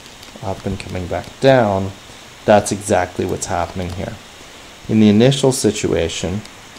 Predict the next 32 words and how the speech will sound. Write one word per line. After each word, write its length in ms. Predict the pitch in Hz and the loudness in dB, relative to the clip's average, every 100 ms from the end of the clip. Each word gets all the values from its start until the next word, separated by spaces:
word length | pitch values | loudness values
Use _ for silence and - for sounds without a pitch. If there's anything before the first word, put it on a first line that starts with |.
| - | -20
it's 80 | - | -4
going 320 | 110 101 101 - | 2 2 2 2
up 260 | 113 - | 2 2
at 120 | - - | -2 -6
sixty-four 640 | - 101 - 104 101 95 | -6 -6 -6 -4 -2 -2
point 260 | - 92 | -2 -8
three 320 | - - 101 95 | -8 -8 -4 -4
meters 320 | 92 90 - | -4 -6 -10
per 160 | - | -10
second. 420 | 90 95 92 - 71 - - - - - - - | -8 -6 -8 -10 -14 -18 -20 -20 -20 -20 -14 -4
In 100 | 104 | -4
the 80 | |
final 480 | 92 - 107 110 110 | -4 0 2 4 2
situation, 840 | 107 101 - 101 92 98 - 92 98 - - - - - | 0 -4 -4 -4 -4 -4 -8 -8 -10 -14 -18 -18 -20 -18
it's 100 | - | -8
coming 380 | - 104 92 87 - | -2 0 -2 -6 -4
down 440 | 101 92 92 95 | -2 0 -2 -2
at 120 | 90 | -4
sixty-four 800 | - - - - - - - - - - | -6 -8 -8 -8 -10 -8 -4 -4 -6 -10
meters, 540 | - 98 90 90 87 - - - - - - | -8 -6 -4 -4 -6 -10 -20 -20 -20 -20 -12
sixty-four 580 | - - 98 92 92 | -8 -6 -8 -4 -4
point 220 | 87 - - | -4 -6 -10
three 320 | - 104 98 | -2 -2 0
meters 360 | 98 90 90 | -2 -2 -4
per 140 | - 95 | -6 -10
second. 480 | - 92 85 90 87 - - - - - - - - - | -4 -4 -4 -8 -10 -16 -20 -20 -20 -20 -20 -20 -12 0
What 160 | 117 | 2
that 220 | 113 98 104 | 6 4 4
means 440 | 117 127 123 120 | 4 4 2 0
then 300 | 95 90 98 - - - - | -4 -2 -6 -10 -18 -20 -8
is 240 | - 98 101 | -4 -4 -2
that 260 | 92 87 | 0 0